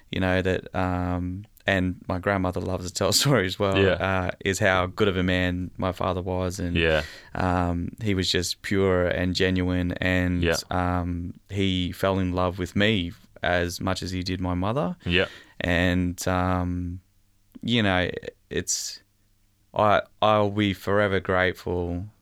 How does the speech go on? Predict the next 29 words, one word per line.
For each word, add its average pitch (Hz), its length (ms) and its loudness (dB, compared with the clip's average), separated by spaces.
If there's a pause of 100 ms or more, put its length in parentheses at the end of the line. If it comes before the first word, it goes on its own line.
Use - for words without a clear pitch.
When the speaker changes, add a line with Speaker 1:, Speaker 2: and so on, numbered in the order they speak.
Speaker 1:
that 90 440 -2
he 92 180 -4
came 90 320 -4
into 87 200 -6
my 87 100 -4
life, 90 380 -4
and 87 220 -6
he's 90 200 -2
been 92 200 -2
an 90 80 0
inspiration 95 840 -2
Speaker 2:
Yeah. 139 60 -4
Speaker 1:
because, 90 640 0 (580)
um, 90 760 0 (460)
you 104 140 -2
know, 92 220 2
even 104 280 2
though 92 200 2
I 87 40 -2
wasn't 95 340 -2 (120)
his 101 280 -2
firstborn, 92 960 -2 (600)
he's 98 300 0
never 95 200 2
treated 90 380 -2
me 90 160 0
like 87 220 -6
I 90 40 -4
wasn't. 85 380 -4